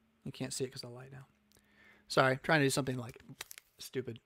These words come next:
and annoying and funny. Jesus has terrible branding, uh, and, and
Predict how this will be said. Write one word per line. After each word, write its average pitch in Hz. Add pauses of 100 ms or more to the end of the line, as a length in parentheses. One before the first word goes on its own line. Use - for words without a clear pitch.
and 120
annoying 117
and 120
funny. 120 (360)
Jesus 233
has 202
terrible 226
branding, 269 (500)
uh, 202 (160)
and, 214
and 214